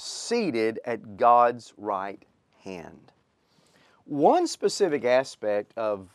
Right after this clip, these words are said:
going into heaven and receiving the honor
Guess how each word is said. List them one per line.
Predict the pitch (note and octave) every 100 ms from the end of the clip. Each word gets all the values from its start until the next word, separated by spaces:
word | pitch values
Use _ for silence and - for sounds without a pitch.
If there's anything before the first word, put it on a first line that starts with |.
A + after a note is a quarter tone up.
| _ _ A#2
going | A2 A#2+ A#2+ A2+
into | G#2+ G2+
heaven | F#2+ A#2 G#2+ G2+
and | G2+ G2
receiving | - - A2+ G2+
the | F#2+ F#2+
honor | G#2 A#2 G#2 G2+